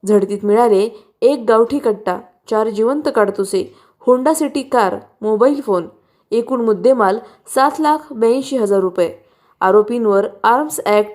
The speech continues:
तीन पंचवीस सात अंतर्गत गुन्हा दाखल झाला असून तपास श्रीरामपूर शहर पोलीस स्टेशनकडून सुरू आहे. यातील आरोपी आनंदा काळे हा रेकॉर्डवरील गुन्हेगार असून त्याच्यावर चोरी, दरोडा, शस्त्रसाठा अशा नऊ गुन्ह्यांची नोंद असल्याचे पोलिसांनी सांगितले.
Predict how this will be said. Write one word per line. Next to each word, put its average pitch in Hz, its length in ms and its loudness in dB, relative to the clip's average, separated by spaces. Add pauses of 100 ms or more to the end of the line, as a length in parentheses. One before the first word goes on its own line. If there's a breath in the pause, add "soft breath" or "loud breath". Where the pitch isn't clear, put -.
(320)
तीन 285 300 -6 (260)
पंचवीस 233 520 -4
सात 269 220 2
अंतर्गत 214 480 0 (380 loud breath)
गुन्हा 254 220 0
दाखल 240 300 2
झाला 208 240 2
असून 208 400 -2
तपास 226 600 -4
श्रीरामपूर 262 520 -2
शहर 240 260 -2
पोलीस 220 320 0
स्टेशनकडून 214 540 -4
सुरू 247 200 -2
आहे. 196 240 -2 (420 loud breath)
यातील 208 380 2
आरोपी 220 420 2
आनंदा 233 480 -2
काळे 226 380 -2
हा 220 180 -2
रेकॉर्डवरील 269 580 0
गुन्हेगार 226 460 0
असून 226 260 -4 (360 loud breath)
त्याच्यावर 247 440 2
चोरी, 277 540 0
दरोडा, 240 520 2
शस्त्रसाठा 240 680 -4
अशा 202 300 -4
नऊ 226 240 -2
गुन्ह्यांची 220 460 -4
नोंद 233 300 -4
असल्याचे 202 360 -4
पोलिसांनी 202 540 -4
सांगितले. 180 440 -4